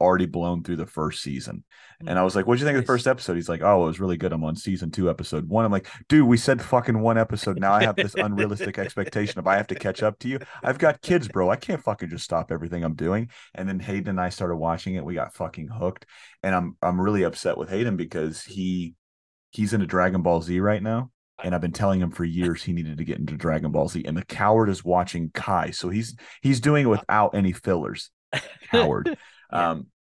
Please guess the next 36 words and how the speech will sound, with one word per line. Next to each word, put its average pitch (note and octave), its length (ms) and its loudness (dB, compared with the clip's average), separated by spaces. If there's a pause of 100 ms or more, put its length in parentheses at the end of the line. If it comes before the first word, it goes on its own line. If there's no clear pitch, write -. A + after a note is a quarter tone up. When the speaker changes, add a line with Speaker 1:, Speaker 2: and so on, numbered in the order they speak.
(260)
Speaker 2:
Yeah. E2 200 -20 (260)
Speaker 1:
but G#2 100 0
he G#2 160 -2
has G2 260 2
Speaker 2:
Agreed. G2+ 120 0
Speaker 1:
not - 140 -2
watched, F#2 340 0
and F#2 80 -2
he F#2+ 140 -4
would F#2+ 260 -2
not F#2 200 0
watch, F2 520 -2
um, E2 400 -6 (100)
Attack F2 380 -4
on D#2+ 100 -2
Titan G2 320 -4
until E2+ 280 -6
he F2+ 140 -6
finished E2+ 340 -4
Dragon D#2+ 280 -2
Ball D#2+ 220 -4
Z. F#2+ 300 -4
And E2 100 -4
I D#2+ 40 0
was E2+ 100 -4
like, - 120 -6
"All D2 80 0
right, B1 60 -4
well, C#2 80 -4
I'm F2 80 -4
fucking D2+ 240 -2
watching D2+ 320 -2
without - 280 -4
you, - 60 -12
man, - 160 -8
'cause - 380 -10